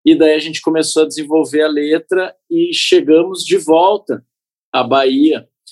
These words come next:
Mas acho que não era uma ideia original, assim, no momento, né? De, ah, vamos fazer uma música sobre a Bahia.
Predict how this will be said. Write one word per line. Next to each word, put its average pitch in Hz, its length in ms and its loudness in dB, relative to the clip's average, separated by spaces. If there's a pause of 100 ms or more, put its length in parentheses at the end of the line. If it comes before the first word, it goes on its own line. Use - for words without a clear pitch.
(300)
Mas 131 520 -2
acho 147 340 -6
que 175 60 -4
não 196 160 -4
era 214 180 -2
uma 214 140 -4
ideia 196 280 -4
original, 196 640 -4
assim, 120 520 -8 (160)
no 123 100 0
momento, 127 640 -2 (600)
né? 113 220 0
De, 117 140 -4
ah, 135 100 2
vamos 123 240 -4
fazer 131 280 -2
uma 139 180 0
música 135 340 -8
sobre 139 280 -2
a - 20 0
Bahia. 139 460 0